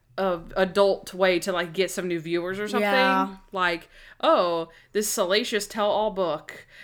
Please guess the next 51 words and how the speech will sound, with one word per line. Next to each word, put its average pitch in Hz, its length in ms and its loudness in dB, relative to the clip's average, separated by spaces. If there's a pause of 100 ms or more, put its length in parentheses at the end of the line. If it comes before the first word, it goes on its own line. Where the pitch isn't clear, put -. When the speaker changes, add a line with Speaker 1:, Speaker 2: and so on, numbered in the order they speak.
(120)
Speaker 1:
Come 214 280 0
see 214 300 -4
what's 196 220 0
on 208 180 4
Monk." 180 240 -2
I 233 160 2
don't 170 240 0
know. 151 380 -2
I 247 100 6
don't 302 140 6
know 262 100 8
what 233 80 2
they 220 80 0
were 185 80 0
thinking, 143 500 -12
honestly. 156 520 -6
Speaker 2:
I 202 100 -6
don't 185 180 -10
Speaker 1:
'Cause 214 140 -2
I'm 233 180 6
Speaker 2:
know. 240 100 4
Speaker 1:
not 220 100 0
sure 226 220 2
that 196 160 0
she's 208 260 -6
that 196 240 -2
famous 190 320 -2
enough 175 220 -8
to 175 100 -18
do 170 160 -6
a - 20 -8
whole 170 140 -6
episode 160 320 -8
around 147 220 -12
her. 147 300 -12 (460)
Speaker 2:
I 240 180 -4
Speaker 1:
I 220 100 4
don't 240 160 4
know 208 160 4
Speaker 2:
just, 185 80 -8
Speaker 1:
her, 143 240 -8
so. 147 420 -4
Speaker 2:
yeah. 180 400 -6 (160)
I 226 100 4
just 277 220 0
hope 269 340 6 (460)
this 226 160 -2
is 226 120 -4
like 226 180 2
season 220 320 -2
seven, 185 400 -2